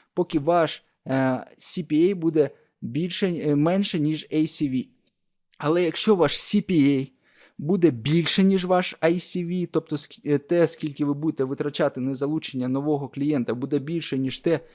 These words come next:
скільки ви в середньому будете заробляти з одного нового клієнта,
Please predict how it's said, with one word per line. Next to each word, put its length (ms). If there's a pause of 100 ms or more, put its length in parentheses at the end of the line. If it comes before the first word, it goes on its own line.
(160)
скільки 360
ви 100
в 60
середньому 640
будете 280
заробляти 560
з 60
одного 340
нового 340
клієнта, 500